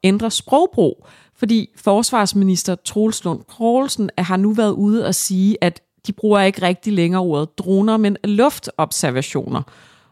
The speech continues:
Og det er et markant skifte, for når man ændrer ordet fra drone til observation, så signalerer man også tvivl,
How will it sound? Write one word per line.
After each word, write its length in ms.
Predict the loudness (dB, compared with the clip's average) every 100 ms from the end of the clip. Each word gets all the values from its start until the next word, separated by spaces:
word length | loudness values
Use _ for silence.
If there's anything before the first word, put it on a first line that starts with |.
| _ -4
Og 140 | 0
det 80 | 2
er 120 | 2
et 60 | 2
markant 420 | 0 0 -2 -4
skifte, 400 | -4 -4 -4 -4
for 140 | 0
når 100 | 2
man 180 | 2 0
ændrer 280 | 2 2 2
ordet 240 | 0 0 -2
fra 100 | -4
drone 520 | -4 0 2 4 2
til 260 | -2 -4 -4 -4
observation, 840 | -4 -4 -6 -4 -2 -2 0 -2 -4 _ _ _ _
så 180 | -6 -2
signalerer 460 | 2 2 4 2
man 160 | 2 0
også 200 | -2 -4 -6 -2
tvivl, 380 | 0 0 -2